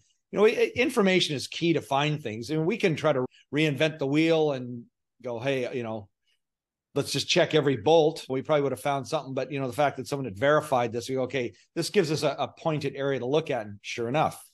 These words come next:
we found the bolts were not really loose, but just enough to cause it to shift. So I'd say if it's mentioned on a forum somewhere, one person's found it, we're another person, you know, we're not gonna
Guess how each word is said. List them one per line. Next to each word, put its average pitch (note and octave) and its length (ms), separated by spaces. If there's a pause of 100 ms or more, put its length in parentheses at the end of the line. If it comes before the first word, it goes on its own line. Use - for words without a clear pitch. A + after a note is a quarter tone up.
we E2+ 120
found F2+ 240
the E2+ 60
bolts F#2+ 320
were E2 160 (280)
not E4+ 220
really F#3 420
loose, B2 360
but F3+ 120
just G3+ 220
enough B2+ 280
to A#2+ 60
cause A2 260
it G2 100
to G2 80
shift. - 420
So B2 300 (240)
I'd E3 140
say G3 240
if F3 200
it's D3+ 140
mentioned F#3 320
on D3+ 160
a B2+ 100
forum E3 540
somewhere, D#3 500 (400)
one F3+ 240
person's D#3 400
found D#3 300
it, G#3 100 (340)
we're D#3 260
another D3 280
person, C3+ 540
you B2+ 100
know, G2+ 140
we're C3+ 160
not A2+ 180
gonna E2+ 200